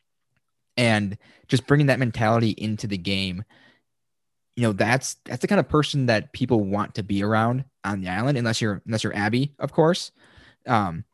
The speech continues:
who really didn't like anybody, it seemed like. Um, and, and that she was just a very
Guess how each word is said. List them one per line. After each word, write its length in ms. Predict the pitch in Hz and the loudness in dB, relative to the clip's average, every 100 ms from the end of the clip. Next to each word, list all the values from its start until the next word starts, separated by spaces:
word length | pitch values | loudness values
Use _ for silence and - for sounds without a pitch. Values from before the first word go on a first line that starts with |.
| _ | _
who 120 | 120 101 _ | -8 -8 _
really 160 | 110 101 | -6 -6
didn't 160 | 69 | -6
like 120 | 98 | -8
anybody, 360 | 104 131 165 196 | -4 4 4 4
it 80 | 180 | 0
seemed 160 | 185 | 0
like. 260 | 180 - - _ _ - _ _ | 2 0 -2 _ _ -20 _ _
Um, 440 | 127 117 98 101 - _ _ _ _ _ _ - | 4 4 4 -2 -8 _ _ _ _ _ _ 0
and, 400 | 143 135 117 98 _ _ _ _ _ _ _ _ _ _ | 4 4 2 -4 _ _ _ _ _ _ _ _ _ _
and 300 | 131 127 101 | -2 -2 2
that 240 | 110 131 - | 4 4 4
she 120 | 160 | 4
was 60 | 156 | 4
just 140 | 185 | 2
a 40 | |
very 520 | 143 123 135 151 139 | 2 4 6 6 2